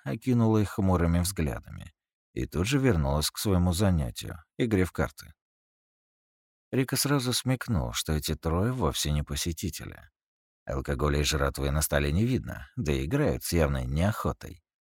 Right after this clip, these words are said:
Видно, что давно наскучило. Скорее всего, эта троица — охранники. Либо охрана бара, либо самого Черного Джека.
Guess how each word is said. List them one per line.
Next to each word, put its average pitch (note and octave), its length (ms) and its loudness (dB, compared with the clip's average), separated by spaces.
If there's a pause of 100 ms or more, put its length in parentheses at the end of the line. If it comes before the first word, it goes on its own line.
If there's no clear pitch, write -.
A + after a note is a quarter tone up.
(200)
Видно, G#2 360 0
что G2 180 0
давно G2+ 300 2
наскучило. - 760 -2 (880)
Скорее A#2 320 0
всего, D3+ 280 4
эта C3 200 4
троица — B2 760 0 (240)
охранники. F#2+ 640 -2 (580)
Либо D#3 260 4
охрана G2 360 4
бара, E2 400 0
либо F2+ 260 0
самого F2 360 2
Черного D#2 360 2
Джека. A#2 440 -6